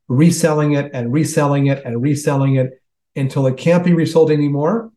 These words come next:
and then recycling those materials into new products. That circularity is what we're all after.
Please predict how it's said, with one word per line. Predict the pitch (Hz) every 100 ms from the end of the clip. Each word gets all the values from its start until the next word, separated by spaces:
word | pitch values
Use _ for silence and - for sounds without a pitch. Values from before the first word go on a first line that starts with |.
| -
and | 151
then | 147
recycling | 135 - 160 160 160
those | 151 139
materials | 135 127 143 151 214 220 - _ _ _
into | 165 151 131 160 147 139 135 - -
new | 143 143
products. | - 135 120 - - - _ _ _
That | 131 175 220
circularity | - 190 180 151 160 165
is | 143 117
what | 131
we're | 135 127
all | 123
after. | 123 127 160 180 185